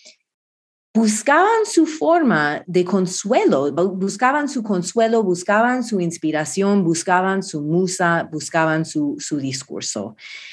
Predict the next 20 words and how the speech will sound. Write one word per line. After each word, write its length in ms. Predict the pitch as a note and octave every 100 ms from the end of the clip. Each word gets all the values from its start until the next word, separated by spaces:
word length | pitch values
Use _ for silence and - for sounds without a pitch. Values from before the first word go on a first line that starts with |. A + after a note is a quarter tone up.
| -
Y 300 | - G3 F#3+ F3+
entonces 640 | G3 G#3 C4 C4+ C4+ - -
en 400 | F#3 F3 E3+ -
el, 320 | F3 E3+ -
eh, 500 | - E3+ D#3 D3+ D3 -
en 120 | D#3+
Erotic 420 | D#3 G3 A3+ B3
Mysticism, 960 | A3+ G3 G3+ F3+ F3+ E3 E3 D#3+ D#3+ E3 - - _
eso 300 | G#3 G#3+ G#3+
es 120 | A3+
lo 120 | G3+ F3
que 140 | F3
analizo 640 | D3 C#3 C3+ C3+ C3+ C3
y 100 | B2+
lo 140 | C3 C3
que 140 | C3+
estudio. 640 | C3+ - C#3 B2+ A#2 A2+ - - -
Estudio 920 | - E3+ - A#3+ B3+ B3+ B3+ B3+ B3+ -
un 160 | A3+
momento 1000 | B3 C4 A#3 F3 F3 F3 E3+ E3+ E3+ E3+